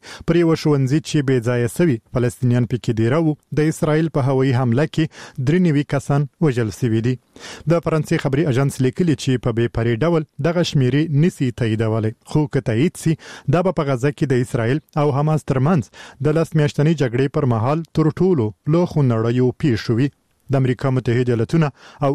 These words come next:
اروپایي ټولنه توندلارې ډله حماس یو تروریستي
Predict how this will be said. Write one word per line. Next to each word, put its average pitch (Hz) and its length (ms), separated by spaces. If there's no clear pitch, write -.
اروپایي 139 440
ټولنه 135 300
توندلارې 120 500
ډله 123 260
حماس 120 360
یو 151 80
تروریستي 117 480